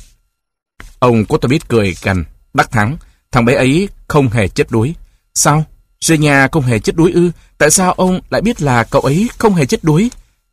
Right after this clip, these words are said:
"Ta mà lại không biết thì còn ai biết nữa." Lúc bấy giờ, ông Kotabit hí khửng nói, "Ta đã rình thằng bé ấy lúc nó ngồi ở hàng ghế đầu trong căn phòng tối om của rạp chiếu bóng, và ta đã hết sức phẫn nộ mà nhủ thầm, 'Không, hỡi cách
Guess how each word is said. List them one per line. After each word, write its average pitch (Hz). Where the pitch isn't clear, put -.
"Ta 120
mà 101
lại 85
không 123
biết 180
thì 107
còn 110
ai 151
biết -
nữa." 175
Lúc 196
bấy 254
giờ, 113
ông 127
Kotabit 156
hí 156
khửng 117
nói, 98
"Ta 113
đã 143
rình 113
thằng 107
bé 113
ấy 120
lúc 202
nó 147
ngồi 120
ở 98
hàng 95
ghế 107
đầu 104
trong 139
căn 139
phòng 95
tối 156
om 135
của 95
rạp 90
chiếu 135
bóng, 123
và 127
ta 160
đã 156
hết 220
sức 285
phẫn 208
nộ 123
mà 113
nhủ 101
thầm, 98
'Không, 117
hỡi 110
cách 165